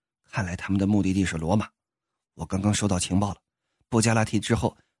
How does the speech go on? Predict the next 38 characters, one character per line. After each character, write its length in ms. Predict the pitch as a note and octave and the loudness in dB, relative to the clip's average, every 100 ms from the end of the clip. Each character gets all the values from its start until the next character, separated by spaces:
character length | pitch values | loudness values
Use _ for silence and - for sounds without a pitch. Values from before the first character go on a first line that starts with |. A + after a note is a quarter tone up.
| _ | _
会 220 | - C3+ F2 | 2 2 4
在 200 | G#2+ E2+ | 0 0
罗 320 | F2 F#2+ C#3 | 2 4 4
马 240 | D3 - | 2 -2
附 280 | - - B2+ | -12 -6 -4
近 220 | G#2+ B2+ | 2 2
的 100 | F#2+ | 2
渔 180 | F2+ G2+ | 2 2
村 280 | D3 - E3 | 2 4 4
登 120 | C#3+ | 6
陆。 160 | B2 B2 _ _ _ _ _ _ _ | 4 2 _ _ _ _ _ _ _
”“不 100 | E2 | -4
错， 360 | E2 F#2 E2 _ _ _ _ | 2 2 0 _ _ _ _
做 180 | - F2 | -4 -2
得 80 | D#2 | -2
好， 320 | - A#1+ D#2+ | -6 -4 0
Topio！ 360 | A#2+ - F2+ F2+ _ _ _ _ _ _ _ _ _ _ | 0 0 -2 -4 _ _ _ _ _ _ _ _ _ _
记 160 | - A#2 | 0 0
住， 200 | G#2+ C#3 _ _ _ _ _ | 2 -4 _ _ _ _ _
阻 340 | - A2 E3+ | -6 -2 -2
止 240 | - F#2+ | -2 -4
布 180 | E2+ G2+ | -2 -2
加 160 | F#2 F2+ | -2 0
拉 140 | F2+ | 0
提 160 | F2+ F2+ | -2 -8
他 160 | - | -8
们 100 | D#2+ | -6
的 80 | E2 | -6
去 280 | E2 - F#2 | -6 -6 -6
路， 160 | - - _ | -6 -14 _
干 180 | - B2 | 2 2
掉 140 | F#2 | 0
他 160 | F2 - | -4 -4
们。 100 | F#2+ _ _ _ _ _ _ _ _ | -6 _ _ _ _ _ _ _ _
这 240 | G#2+ F2+ | 2 2
件 200 | E2 E2 | 0 -4
事 180 | - F2+ | -2 -4
情 140 | D#2+ | -6